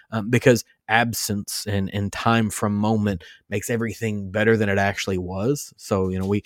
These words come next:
we remember that trip to Disney as a child much, much more fondly than it actually was, uh, 'cause at the end of the day, when you were there, everybody was hot and angry and fighting, and, um, everything was too expensive and you were upset.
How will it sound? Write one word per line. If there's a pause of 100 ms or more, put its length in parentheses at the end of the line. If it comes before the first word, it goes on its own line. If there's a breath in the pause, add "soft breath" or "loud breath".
(280 loud breath)
we
remember
that
trip
to
Disney
as
a
child
much,
much
more
fondly
than (160)
it
actually
was, (420 loud breath)
uh,
'cause
at
the
end
of
the
day,
when
you
were
there,
everybody
was
hot
and
angry
and
fighting, (400 loud breath)
and,
um, (200)
everything
was
too
expensive
and
you
were
upset.